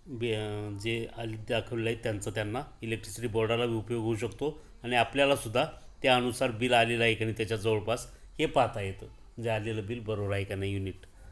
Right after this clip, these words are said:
हे सरासरी पाहण्यासाठी आपल्याला उपयोग होऊ शकतो. तर ही माहिती सगळी या पहिल्या पानावरती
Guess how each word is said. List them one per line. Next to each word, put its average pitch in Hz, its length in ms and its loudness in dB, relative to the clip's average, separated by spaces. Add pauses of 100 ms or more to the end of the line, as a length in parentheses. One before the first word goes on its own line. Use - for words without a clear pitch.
(300)
हे 143 320 -2
सरासरी 117 440 -2
पाहण्यासाठी 110 540 -2
आपल्याला 110 340 -4 (380)
उपयोग 110 260 -6
होऊ 95 80 -4
शकतो. 107 240 -14
तर 139 60 -2
ही 127 140 -2
माहिती 127 340 0
सगळी 127 300 0 (580)
या 131 160 0 (500)
पहिल्या 120 280 4
पानावरती 113 680 0